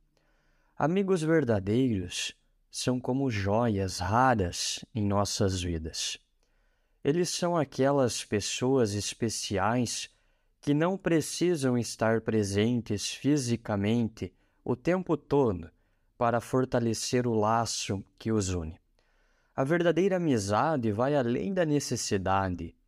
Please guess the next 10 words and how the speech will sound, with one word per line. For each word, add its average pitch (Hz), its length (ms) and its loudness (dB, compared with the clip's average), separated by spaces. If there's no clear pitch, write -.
de 107 140 2
se - 200 -2
falar 101 480 2
constantemente 98 1200 -4
ou 175 140 2
de 185 140 -2
se - 240 -2
visitar 135 840 0
com 98 200 -4
frequência. 90 800 -6